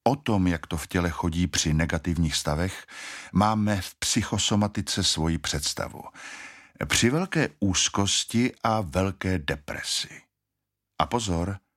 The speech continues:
deprese není depka, ale stav, kdy se podělají řídící systémy. Je to opravdu malér.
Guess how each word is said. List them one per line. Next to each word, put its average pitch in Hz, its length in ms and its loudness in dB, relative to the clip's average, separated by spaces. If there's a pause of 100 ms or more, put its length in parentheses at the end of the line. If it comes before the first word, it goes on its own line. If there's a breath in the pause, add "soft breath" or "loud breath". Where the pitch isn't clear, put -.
(300)
deprese 87 600 0
není 85 560 2
depka, - 600 -6 (360 loud breath)
ale 85 160 0
stav, - 540 -2 (360 loud breath)
kdy 104 220 4
se 90 520 0
podělají 117 880 2 (200 loud breath)
řídící 104 760 2
systémy. - 720 -2 (420)
Je 139 80 6
to - 120 -2
opravdu 139 520 0
malér. 117 720 -2